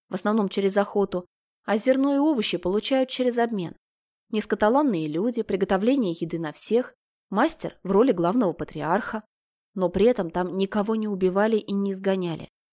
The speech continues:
Каждый мог жить в отдельном доме, и не было нужды в сражении за какой-то матрас. А мастер не измывался над подданными,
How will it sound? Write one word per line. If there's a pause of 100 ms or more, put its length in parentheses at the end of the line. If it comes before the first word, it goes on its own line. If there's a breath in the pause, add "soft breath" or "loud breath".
(120)
Каждый
мог
жить
в
отдельном
доме,
и
не
было
нужды
в
сражении
за
какой-то
матрас. (580)
А
мастер
не
измывался
над
подданными,